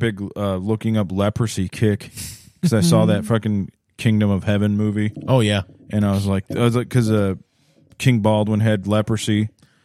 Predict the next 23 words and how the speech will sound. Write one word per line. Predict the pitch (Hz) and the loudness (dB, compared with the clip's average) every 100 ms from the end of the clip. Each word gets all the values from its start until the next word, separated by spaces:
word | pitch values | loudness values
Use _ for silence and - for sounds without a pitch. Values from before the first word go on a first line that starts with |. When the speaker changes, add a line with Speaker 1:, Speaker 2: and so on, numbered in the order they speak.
| - | 0
Speaker 1:
And | |
basically, | 120 160 156 135 127 123 | 4 4 2 -2 2 4
Speaker 2:
Oh, | |
Speaker 1:
he | 143 | 6
was | 160 127 | 4 4
the | |
Speaker 2:
okay. | 120 | 2
Speaker 1:
reason | 135 131 127 120 | 4 2 0 0
the, | 113 107 87 | 0 0 -2
uh, | 107 104 98 - _ _ - | -2 0 -2 -8 _ _ 2
they | |
were | 120 | 4
able | 123 | 4
to | 113 | 2
keep, | 107 123 117 113 | -2 0 0 0
uh, | 104 95 92 - _ _ _ _ _ _ _ _ | 0 0 -4 -10 _ _ _ _ _ _ _ _
keep | - 123 107 | -2 0 0
the, | 104 95 - - 78 | -2 -4 -10 -20 -12
the, | 98 104 | -6 -4
uh, | - 101 98 | -2 0 0
Arabs | - 117 110 | 2 2 2
from | - 104 | -2 -2
retaking | 104 107 113 107 107 110 107 110 | 0 0 0 0 0 -2 -4 -6